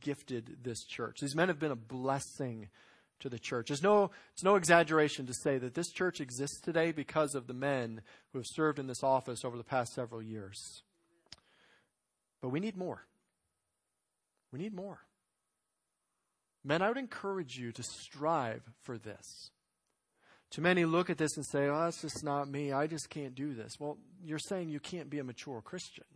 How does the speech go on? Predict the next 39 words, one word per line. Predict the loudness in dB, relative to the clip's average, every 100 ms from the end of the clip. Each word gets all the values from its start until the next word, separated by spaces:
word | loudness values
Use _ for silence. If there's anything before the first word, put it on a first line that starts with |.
| -20
is | -14
what | -14 -14
you're |
saying. | -12 -10 -10 -12 -20 _ _ _ _ _ _ _ _ _ _ -8
'Cause | -2
all | 0 2
it | 2
is | 2 0 -2
is | -8
a |
group | -4 -6 -6
of | -12
mature | -10 -8 -8
Christians | -6 -8 -8 -10 -10 -10
taking | -10 -10 -10
care | -8
of | -8
the | -10
church. | -14 -16 -18 _ -18 -18 -18 _ _ _ _ _ _ _ _ _ -8
You | -6
can | -4 -6
do | -6 -6
this. | -6 -12 -18 -18 -18 -18 _ _ _ _ 0
You | 8
ought | 8 8
to | 0
strive | -4 2 6 6 4 -2 -14 _ _
for | -8
this. | -6 -6 -8 -14 -16 -20 _ _ _ _ _ _ -10
We | -6
need | -4 -4
more. | -6 -10 -10 -16 _ _ _ -20 -4 4
And | 8
these | 8 6
qualifications | 8 8 8 4 4 4 2 2
are |
not | 6 6
qualifications | 6 8 8 8 4 4 4 0
of | 2 0